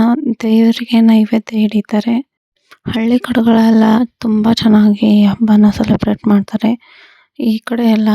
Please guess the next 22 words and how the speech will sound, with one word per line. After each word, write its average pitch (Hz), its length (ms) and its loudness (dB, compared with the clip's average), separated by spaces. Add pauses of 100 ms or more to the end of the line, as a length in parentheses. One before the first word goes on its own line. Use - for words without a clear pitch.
ಅಷ್ಟೇನು 220 600 -2
ಸೆಲೆಬ್ರೇಟ್ 208 540 -2
ಮಾಡಲ್ಲ. 208 480 0 (840)
ಇಲ್ಲಿ 220 240 -4
ನೋಡಿ, 214 320 -4
ನನ್ನ 214 300 -4
ಮಗ 208 140 -4 (200)
ನಾನು 214 280 4
ಆದ್ಮೇಲೆ 208 460 2 (260)
ಇವ್ನು 214 440 2
ಬಂದು 214 320 -2
ರೊಟ್ಟಿ 214 380 -4
ಮಾಡ್ತಾ 208 500 -4
ಇದ್ದಾನೆ. 208 480 2 (640)
ದೊಡ್ಡವ್ರು 233 420 -2
ಏನ್ 226 200 4
ಮಾಡ್ತಾ 220 360 0
ಇರ್ತೀವೋ 220 540 0
ಚಿಕ್ಕವರು 226 520 -2
ಅದನ್ನೇ 214 300 -2
ಮಾಡ್ತಾ 214 380 0
ಇರ್ತಾರೆ. 214 640 -6